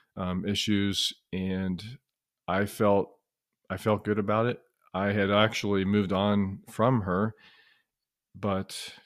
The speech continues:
then running into her kinda, kinda made it full circle. And I realized that she wasn't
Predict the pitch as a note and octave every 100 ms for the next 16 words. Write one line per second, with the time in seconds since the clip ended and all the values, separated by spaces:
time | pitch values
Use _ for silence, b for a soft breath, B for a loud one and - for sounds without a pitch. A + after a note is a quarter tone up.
0 | _ - G2+ F#2+ G#2+ G#2 G2+ A2 G#2+ F#2+
1 | F#2+ F#2 F#2 - B2+ B2 F#2+ - - A#2
2 | G2 F#2+ G#2 G2+ - - G#2+ G2+ - G#2
3 | F#2+ G2+ G2 E2+ _ _ F#2 F#2 F#2 F#2
4 | F2+ F#2+ F#2 G2 G#2+ G2 F#2+ F#2+ G#2 F#2+
5 | - G2+ F#2 G#2 G#2 G2+ -